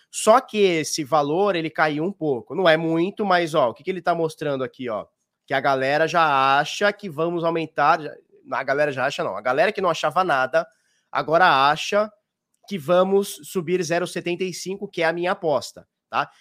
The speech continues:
Então o mercado veio muito bem com os dados da, de, de inflação e de, de desemprego, né? De, na verdade, de emprego, né? Nos últimos, nos últimos quinze dias, vinte dias, o mercado ficou alegrinho, mas o mercado já, já começa a ficar menos eufórico, tá?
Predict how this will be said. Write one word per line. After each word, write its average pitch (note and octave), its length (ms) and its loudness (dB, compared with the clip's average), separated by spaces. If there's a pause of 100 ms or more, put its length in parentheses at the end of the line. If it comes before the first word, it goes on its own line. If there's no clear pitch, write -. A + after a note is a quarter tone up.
(120)
Então F#3 140 2
o A3+ 40 2
mercado F#3+ 460 4
veio D#3+ 200 -2
muito G#3+ 260 -2
bem F#3 220 2
com A3+ 120 -8
os E3 80 -6
dados E3 320 0
da, C#3+ 180 0
de, B2 140 -14
de C3 120 -14
inflação E3+ 720 -2
e E3+ 60 -4
de, D3+ 140 -10
de D3 280 -12
desemprego, D3+ 800 -4
né? D3+ 140 -2
De, A2 440 -12
na G2+ 120 -18
verdade, C3+ 240 -8
de D3 60 -10
emprego, E3 400 -2
né? D#3 180 -2 (440)
Nos D3 220 -8
últimos, D3+ 720 -6
nos C#3 80 -8
últimos D3+ 360 -12
quinze F3+ 460 -6
dias, D#3+ 360 -4
vinte F3+ 260 -12
dias, G3 280 0
o G#3+ 60 -4
mercado F#3+ 340 -2
ficou F3+ 260 -6
alegrinho, F3 640 -2 (320)
mas F3+ 260 0
o G3+ 60 -4
mercado F#3 600 0
já, F3+ 540 2 (260)
já E3+ 200 -6
começa F#3+ 640 -2
a F#3 80 -4
ficar F3+ 260 -6
menos F3+ 400 -2
eufórico, D3+ 640 -2
tá? E3 220 0